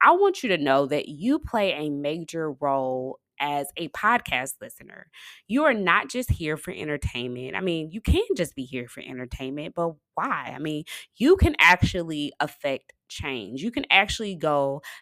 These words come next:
the extra mile and actually become an activist. You can take a active role in a podcast, podcast case, because you can actually know extra information, or you can actually get on the internet and start to investigate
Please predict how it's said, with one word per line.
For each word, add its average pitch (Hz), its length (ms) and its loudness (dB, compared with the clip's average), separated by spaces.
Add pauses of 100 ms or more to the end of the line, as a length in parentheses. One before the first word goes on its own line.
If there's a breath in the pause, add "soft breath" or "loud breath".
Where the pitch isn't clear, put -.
(100)
the 156 420 -6 (460)
extra 214 920 0 (140)
mile 147 600 2
and - 140 -6
actually - 400 0
become 180 340 0
an 135 160 -4
activist. - 720 -4
You 185 100 -10
can 160 280 -6
take 170 440 -4
a 160 240 -2
active 220 480 4
role 143 640 4
in 147 360 -4 (100)
a 139 420 -4
podcast, 180 600 0 (460)
podcast 214 520 4
case, 110 320 -10 (300 loud breath)
because 220 240 2
you 294 100 0
can - 140 -4
actually 202 400 4
know 170 380 2
extra 170 280 -4
information, 165 540 -4
or 156 40 -4
you 196 120 -6
can 202 100 -2
actually 180 300 -2
get 170 140 0
on 160 140 -2
the 147 80 -6
internet 151 440 -6
and 143 100 -6
start 151 260 -6
to - 120 -12
investigate 143 840 -4